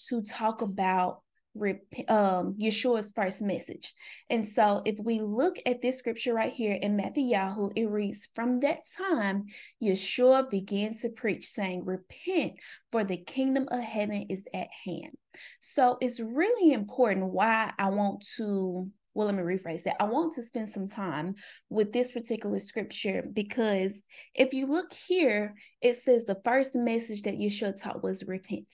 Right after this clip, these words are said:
Yeshua didn't say, "Go get saved" first. He didn't give us a law first. Well,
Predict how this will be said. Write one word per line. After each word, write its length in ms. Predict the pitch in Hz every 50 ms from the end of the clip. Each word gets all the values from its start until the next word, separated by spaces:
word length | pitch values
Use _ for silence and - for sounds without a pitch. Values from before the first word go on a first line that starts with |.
| - - _ - - - - _ -
Yeshua 340 | 226 226 - 285 285 302
didn't 220 | 302 294 277 269 269
say, 480 | - - 233 233 220 220 220 214 208 208
"Go 160 | - 226 220
get 180 | 214 226 208 208
saved" 500 | - - 214 190 190 185 - - - -
first. 320 | - 180 156 180 - -
He 160 | - 247 254 247
didn't 220 | 247 240 233 214
give 160 | 233 233 226
us 180 | 220 208 208 -
a 60 | 190
law 420 | 185 190 180 185 190 190 190 185
first. 480 | 190 185 - 180 170 165 165 - - -
Well, 340 | 202 202 185 175 170 202